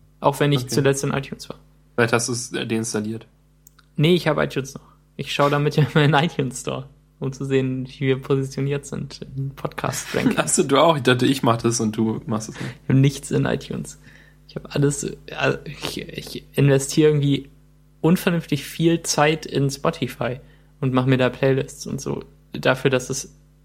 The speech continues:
Speaker 1: auch nur irgendwie so ein Service
Speaker 2: Ich bin
Speaker 1: ist.
Speaker 2: gestern erstmal alle meine Playlists durchgegangen und hab die alle privat gemacht, weil ich halt immer für ein Album eine neue Playlist anlege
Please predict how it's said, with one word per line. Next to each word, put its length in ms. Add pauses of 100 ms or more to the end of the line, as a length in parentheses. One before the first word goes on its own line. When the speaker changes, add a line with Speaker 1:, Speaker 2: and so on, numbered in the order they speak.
(600)
Speaker 1:
auch 180
nur 200
irgendwie 260
so 160
ein 100
Service 260
Speaker 2:
Ich 60
bin 120
Speaker 1:
ist. 20
Speaker 2:
gestern 300
erstmal 280
alle 180
meine 220
Playlists 520
durchgegangen 560
und 40
hab 160
die 160
alle 180
privat 460
gemacht, 420 (320)
weil 200
ich 120
halt 160
immer 200
für 140
ein 100
Album 380
eine 100
neue 240
Playlist 400
anlege 420